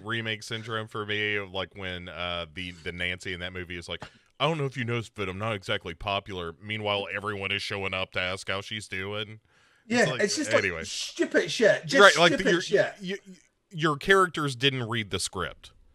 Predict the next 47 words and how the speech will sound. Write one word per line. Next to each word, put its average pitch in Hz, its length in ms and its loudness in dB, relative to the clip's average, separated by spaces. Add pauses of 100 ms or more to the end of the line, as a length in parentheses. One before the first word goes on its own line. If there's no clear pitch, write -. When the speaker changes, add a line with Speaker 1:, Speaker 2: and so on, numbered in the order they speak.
(180)
Speaker 2:
Yes, 202 340 4
Speaker 1:
Yeah. 107 140 -4
Speaker 2:
but, 196 260 4
but 196 120 4 (200)
in, 202 140 4
in 196 80 -2
the 202 100 8
case 277 220 4
of 208 80 4
this 240 200 6
one, 165 200 6
he 208 320 -4
actually 180 460 0
wrote 160 260 4
the 160 80 -2
script - 500 -4 (520)
and 170 300 2
chose 180 320 2
the 160 60 0
leading 156 360 -2
role. 151 280 6
So - 140 -4
he 175 100 2
wrote 190 200 0
himself 202 400 4
into 151 140 -2
this 147 160 -2
part 135 240 2
he 131 80 0
doesn't 131 160 -2
follow 127 140 -2
through 127 220 0
on. 113 60 -8 (360)
The 156 400 4 (100)
audio 220 440 2
in 277 100 4
it, 269 100 2 (180)
'cause - 140 -12
a 160 60 6
lot 151 200 4
of 180 120 0
it's - 180 -4
him 156 220 -4
narrating 135 560 -2
his 113 140 -10
own 120 120 -6
life. 131 320 -4